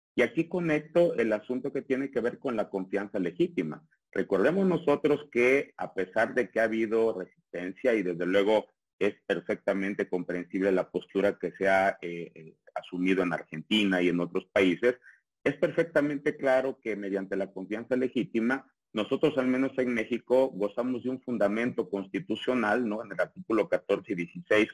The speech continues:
del cual ya se ha pronunciado la Suprema Corte,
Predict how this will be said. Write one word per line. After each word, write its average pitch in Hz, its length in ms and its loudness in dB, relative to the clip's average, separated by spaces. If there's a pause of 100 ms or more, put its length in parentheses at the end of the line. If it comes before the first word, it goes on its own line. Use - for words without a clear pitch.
(140)
del 87 160 0
cual 117 260 2
ya 110 160 0
se - 80 -4
ha 98 80 -2
pronunciado 95 460 -2
la 95 140 -2
Suprema 98 400 -6
Corte, 147 480 0